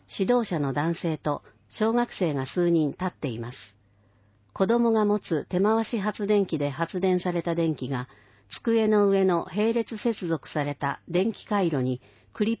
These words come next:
プを通して送られ、三個の豆電球が点灯しています。七枚目。親子で楽しくクッキング。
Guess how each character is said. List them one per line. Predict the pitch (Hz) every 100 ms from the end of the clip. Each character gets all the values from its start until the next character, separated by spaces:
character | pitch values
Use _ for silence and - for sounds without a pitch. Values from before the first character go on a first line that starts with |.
| -
プ | 180
を | 160
通 | - 190 -
し |
て | -
送 | 120 135
ら | 147 131
れ、 | 127 _ _ _ _ -
三 | 220 214
個 | 190
の | 160
豆 | 156 175 208
電 | 220 208
球 | 170 139
が | 113
点 | 104 170 180
灯 | 170
し | 156
て | - 131
い |
ま | 120 113
す。 | - - _ _ _ _ _ _ _ _ _ _ _ _ _ _ _ _ _ _ _ -
七 | 185 202
枚 | 214 202 190
目。 | 175 - _ _ _ _ -
親 | 240 254
子 | 220 165
で | 143
楽 | 160 175
し | 214
く | - 135
ク | 170
ッ | -
キ | -
ン | 123
グ。 | 110